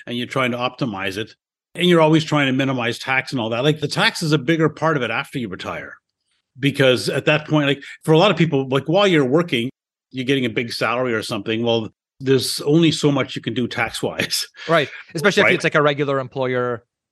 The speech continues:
Speaker 2: Okay, you get your R S P room and then you're
Speaker 1: And
Speaker 2: pretty
Speaker 1: then,
Speaker 2: limited,
Speaker 1: yes.
Speaker 2: right? It's, yeah.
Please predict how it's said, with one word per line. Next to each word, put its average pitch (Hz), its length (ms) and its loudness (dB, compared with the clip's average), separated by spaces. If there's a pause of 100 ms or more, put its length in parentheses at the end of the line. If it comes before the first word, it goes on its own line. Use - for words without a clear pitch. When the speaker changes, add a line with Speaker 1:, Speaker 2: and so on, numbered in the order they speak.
(180)
Speaker 2:
Okay, 147 160 -2
you 131 120 0
get 139 120 2
your 139 100 2
R 131 180 4
S 127 140 -4
P 156 200 -4
room 131 380 2 (100)
and 131 160 -6
then 123 540 -4 (160)
you're 143 140 -4
Speaker 1:
And - 60 -4
Speaker 2:
pretty 156 140 0
Speaker 1:
then, 143 100 4
Speaker 2:
limited, 139 240 4
Speaker 1:
yes. 120 120 2
Speaker 2:
right? 123 140 0
It's, - 180 -6
yeah. 120 280 -4